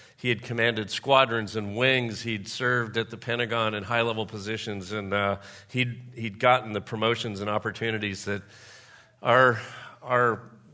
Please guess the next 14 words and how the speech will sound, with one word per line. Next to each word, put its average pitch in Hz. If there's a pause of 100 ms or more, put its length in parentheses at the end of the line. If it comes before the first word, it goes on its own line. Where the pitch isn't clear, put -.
the 120
kind 123
of 107
right 117
for -
a 101
person 104
that's 95
really 101
on 95
their 95
way. 107
And 95
so 107